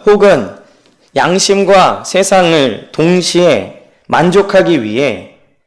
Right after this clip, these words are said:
빌라도와 같은 기교나 속임수를 쓰는 사람들은 하나님보다 사람을 기쁘게 하는 사람들의 공통적인 모습이라는 거죠. 하나님은 우리에게 한 가지를 택하라고 말씀하시지만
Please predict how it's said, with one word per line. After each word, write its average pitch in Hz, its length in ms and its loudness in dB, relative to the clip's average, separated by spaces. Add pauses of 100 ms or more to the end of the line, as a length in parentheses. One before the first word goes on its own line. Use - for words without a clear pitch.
(120)
빌라도와 170 520 2
같은 156 380 -4
기교나 151 480 -2
속임수를 151 760 -2
쓰는 196 340 -2
사람들은 127 1000 -2 (600)
하나님보다 175 1040 0
사람을 208 760 0
기쁘게 156 420 -6
하는 143 240 -2
사람들의 151 760 -4 (340)
공통적인 165 1000 -2
모습이라는 139 680 -4
거죠. 101 280 -10 (1300)
하나님은 220 560 2
우리에게 170 400 2
한 240 280 0
가지를 214 420 2
택하라고 202 600 0
말씀하시지만 135 1300 -4